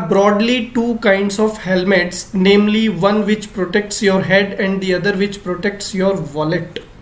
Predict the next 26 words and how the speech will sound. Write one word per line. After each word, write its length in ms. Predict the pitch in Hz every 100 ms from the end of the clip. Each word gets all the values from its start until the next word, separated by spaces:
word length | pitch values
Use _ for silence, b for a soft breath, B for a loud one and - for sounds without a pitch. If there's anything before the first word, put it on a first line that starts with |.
| - B B B B B B
दो 300 | 156 170 262 285
तरीके 420 | 254 247 226 240
के 180 | 233 220
हेलमेट 640 | 170 190 190 208 214 - 185
basically 640 | 165 190 220 214 202 208
हम 200 | 180 185
लोग 220 | 185 180
जानते 500 | 160 160 156 156 196
हैं। 260 | 190 226 - B B B - 156
Broadly 520 | 180 202 208 226 254 254 -
parts 300 | 196 190 -
of 120 | 214
speech 420 | 214 - 208 202
में 260 | 208 214 -
एडवर्ब 520 | 190 160 165 185 196 196
है, 120 | 247 - - - - - - - -
तो 60 |
ब्रॉड 480 | 160 180 185 208 208
का 100 | 233
मतलब 280 | 214 208 214
होता 300 | 208 202 208
है 120 | 202
चौड़ा, 400 | 202 185 160 165
ब्रॉड 400 | 220 170 180 180
एडजेक्टिव 520 | 175 160 165 - 233
है। 80 | 233